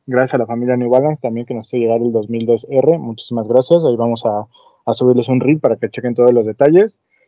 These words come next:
Y pues nada, por acá nos vemos, nos escuchamos la próxima semana. A mí me pueden seguir en arroba bretón veintisiete y estén atentos a toda la programación que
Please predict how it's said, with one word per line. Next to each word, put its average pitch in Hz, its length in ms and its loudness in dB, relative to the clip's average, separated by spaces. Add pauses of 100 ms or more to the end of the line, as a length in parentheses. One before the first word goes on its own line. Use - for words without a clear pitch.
(180)
Y 131 360 0
pues 123 240 -2
nada, 175 340 4 (160)
por 120 140 -2
acá 135 340 -2
nos 131 160 -6
vemos, 147 300 -2
nos 120 100 -8
escuchamos 131 320 -6
la 113 60 -4
próxima 123 340 -6
semana. 127 300 -2
A 151 60 -6
mí 135 100 -2
me 131 60 -2
pueden 131 200 -2
seguir 123 220 -4
en 123 100 -2
arroba 120 380 2
bretón 117 340 -2
veintisiete 143 760 2
y 165 440 -2 (340)
estén 143 240 -2
atentos 131 400 -2
a 110 160 -4
toda 123 260 2
la 113 160 0
programación 113 560 -6
que 113 180 -6